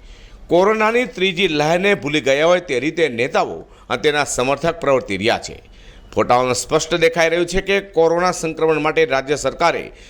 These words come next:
જે ગાઈડલાઈન જાહેર કરી છે, તેનું ઉલ્લંઘન ધારાસભ્ય દ્વારા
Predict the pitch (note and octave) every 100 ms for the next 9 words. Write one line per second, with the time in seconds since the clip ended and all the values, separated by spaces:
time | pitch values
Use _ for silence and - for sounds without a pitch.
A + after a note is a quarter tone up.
0 | - C#3 A#2 C3+ D#3 F#3+ G#3 D#3 D3+ D#3+
1 | D#3 D#3+ D#3+ F3+ D#3 D3 C#3 D#3 E3 E3+
2 | D#3+ B2+ C3+ C#3 D#3+ D#3 D3+ F3 B2 A2